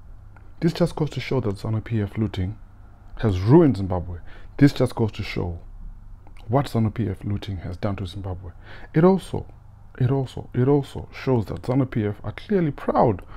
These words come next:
of an inflation rate that is over seven hundred percent, given the way they were willing to shout about it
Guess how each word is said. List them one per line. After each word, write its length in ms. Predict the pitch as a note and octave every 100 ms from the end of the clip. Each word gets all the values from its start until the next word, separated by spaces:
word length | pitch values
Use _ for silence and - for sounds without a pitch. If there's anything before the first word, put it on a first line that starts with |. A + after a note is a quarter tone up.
| - -
of 140 | B2
an 60 | B2+
inflation 460 | A#2 B2+ A#2+ A2+
rate 240 | G2+ G2 - -
that 120 | G#2+
is 140 | G2+ -
over 360 | D#3+ D3 G#2+ F2+ - - - - -
seven 180 | A2 G2
hundred 200 | G2 -
percent, 400 | - G#2 E2+ - - - - - -
given 380 | D#3 D3+ G2+ F2+ - -
the 120 | G#2+
way 160 | G#2 G#2+
they 120 | F#2+
were 100 | F#2+
willing 240 | A2+ G#2
to 80 | G#2
shout 320 | - A3 G#3
about 240 | A2 E2+ E2+
it 160 | -